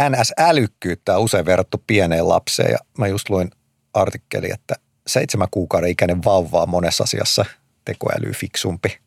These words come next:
Niin seuraavaksi tästä nyt se, että kuitenkin tästä tämän kaiken tekoälylle asetetun hypetyksen ja muoti-ilmiöiden ja, ja just julkisen keskustelun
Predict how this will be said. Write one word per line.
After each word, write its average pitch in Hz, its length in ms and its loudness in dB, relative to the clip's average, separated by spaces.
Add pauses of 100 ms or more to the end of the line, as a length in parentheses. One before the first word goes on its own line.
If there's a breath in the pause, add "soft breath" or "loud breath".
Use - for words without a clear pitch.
(2250 soft breath)
Niin 123 120 0
seuraavaksi 285 360 4
tästä 208 180 2
nyt 190 80 -2
se, - 80 4
että 196 100 -2
kuitenkin 233 260 4
tästä 156 180 2
tämän 156 160 2
kaiken 165 380 4
tekoälylle 110 680 4 (220)
asetetun 107 540 2 (160)
hypetyksen 101 760 0
ja 95 100 4
muoti-ilmiöiden 98 1200 2
ja, 104 100 2 (200)
ja - 100 -2 (120)
just - 180 -2
julkisen 101 420 2
keskustelun - 640 -2